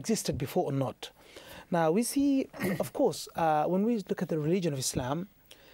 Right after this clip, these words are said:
the religion of Islam, it came as a light, and, and we of course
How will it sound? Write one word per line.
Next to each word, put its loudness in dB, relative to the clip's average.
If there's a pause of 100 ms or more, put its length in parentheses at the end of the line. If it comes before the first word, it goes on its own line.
(340)
the 0
religion 4
of 0
Islam, -2 (140)
it -6 (120)
came 4
as -4
a 0 (140)
light, -4 (840)
and, 0 (500)
and 0 (140)
we 0 (140)
of -14 (100)
course -2